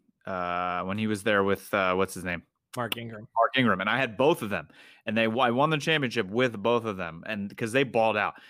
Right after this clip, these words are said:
Speaker 1: But then
Speaker 2: That's
Speaker 1: he
Speaker 2: a great
Speaker 1: became the
Speaker 2: game.
Speaker 1: feature back, and I don't know. He just
Speaker 2: He was
Speaker 1: I think he
Speaker 2: hurt
Speaker 1: needs
Speaker 2: a lot
Speaker 1: another
Speaker 2: last
Speaker 1: guy.
Speaker 2: year.
Speaker 1: Yeah.
Speaker 2: Going ba-, here's one thing I will say, though. Going back to the Jaguars thing and just them being, I can't believe I'm spending this much time on the Jaguars, but it just,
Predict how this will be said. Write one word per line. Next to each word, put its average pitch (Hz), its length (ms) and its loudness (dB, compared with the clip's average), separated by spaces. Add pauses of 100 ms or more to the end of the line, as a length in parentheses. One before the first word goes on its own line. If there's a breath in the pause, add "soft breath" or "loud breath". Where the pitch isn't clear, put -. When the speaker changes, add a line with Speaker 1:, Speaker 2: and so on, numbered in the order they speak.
(180 loud breath)
Speaker 1:
But 117 120 -6
then 170 100 0
Speaker 2:
That's 180 80 0
Speaker 1:
he - 60 -2
Speaker 2:
a - 20 -6
great 123 140 0
Speaker 1:
became 151 80 -4
the 123 40 -2
Speaker 2:
game. - 540 -6
Speaker 1:
feature 190 180 -2
back, 190 480 2
and 127 460 -2 (120)
I 123 120 -12
don't 151 160 -10
know. 90 200 -10
He 120 120 -8
just 127 360 -14 (520)
Speaker 2:
He 135 140 0
was 127 100 2
Speaker 1:
I - 0 -
think 202 100 4
he 135 60 4
Speaker 2:
hurt 147 120 2
Speaker 1:
needs 180 220 2
Speaker 2:
a 135 40 0
lot 123 120 4
Speaker 1:
another 131 140 2
Speaker 2:
last 135 140 0
Speaker 1:
guy. - 200 -8
Speaker 2:
year. 143 140 -2
Speaker 1:
Yeah. 110 140 2 (1080 soft breath)
Speaker 2:
Going 208 300 2
ba-, 185 120 -6
here's 226 320 -2
one 175 180 0
thing 139 180 -2
I 123 60 0
will 113 180 -4
say, 101 180 -10
though. - 180 -16 (520)
Going 202 240 2
back 175 200 2
to 160 80 -6
the 139 80 0
Jaguars 117 500 -2
thing 113 280 -8
and 120 140 -4
just 120 180 -6
them 139 240 0
being, 123 420 -2
I - 220 -10
can't 170 180 0
believe 147 180 4
I'm 127 80 0
spending 123 240 -2
this 113 140 -6
much 110 160 -8
time 110 160 -4
on 104 80 -8
the 98 60 -10
Jaguars, 98 480 -10
but 113 160 -4 (320 loud breath)
it 127 160 2
just, - 240 2